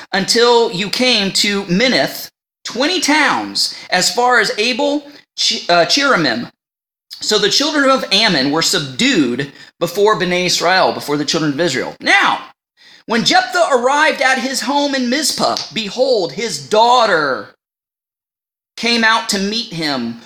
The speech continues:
with tambourines and with dance.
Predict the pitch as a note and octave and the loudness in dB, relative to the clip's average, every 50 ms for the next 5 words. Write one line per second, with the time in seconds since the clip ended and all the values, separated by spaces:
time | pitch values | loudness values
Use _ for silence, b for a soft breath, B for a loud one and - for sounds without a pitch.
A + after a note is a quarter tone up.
0 | _ - D#3 F#3+ - F#3 F#3+ - A#3+ B3+ B3+ B3+ A#3+ G3+ G#3+ G3+ F#3+ G#3 A3+ A3 | _ -2 -2 -2 -2 -2 -2 0 0 2 2 2 2 0 0 0 0 0 0 0
1 | G#3 F#3+ E3 D3+ C3+ B2+ B2+ B2+ - - - - F3 F3 F3 E3 E3 D#3+ - C3+ | 0 0 0 0 0 -2 -2 -2 -4 -4 -2 -2 -2 -2 0 -2 -2 -4 -4 -4
2 | F3+ F3 F3 E3 C#3 B2 - - - - - - - - | -2 0 0 0 0 -2 -4 -4 -2 -2 -2 -2 -4 -8